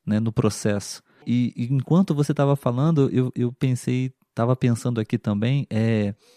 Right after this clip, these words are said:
tanto no aprendizado de idiomas, quanto na sua profissão, no seu, no seu trabalho também, eu acho que é importante pensar da mesma maneira, no sentido de, ok, é, tinham outros alunos na sua classe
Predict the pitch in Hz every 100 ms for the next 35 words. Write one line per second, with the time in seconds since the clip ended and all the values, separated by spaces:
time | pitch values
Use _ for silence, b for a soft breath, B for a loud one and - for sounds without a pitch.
0 | b b b 151 190 196 175 160 160 160
1 | 139 135 135 139 131 127 110 101 98 -
2 | - b b b - 127 131 139 - 127
3 | 123 117 110 - 120 131 156 156 151 123
4 | - 131 135 117 107 131 127 120 117 127
5 | 127 113 101 113 117 107 107 104 135 143
6 | b b 123 131 - 156 147 156 135 165
7 | - 147 127 123 120 120 120 120 123 117
8 | 123 120 104 B B B 120 - 120 -
9 | 127 120 117 120 120 113 98 - - 139
10 | - 131 113 B B B B 104 104 107
11 | - 143 139 143 196 170 156 135 120 147
12 | 254 - - 117 - 123 110 117 110 143
13 | - 226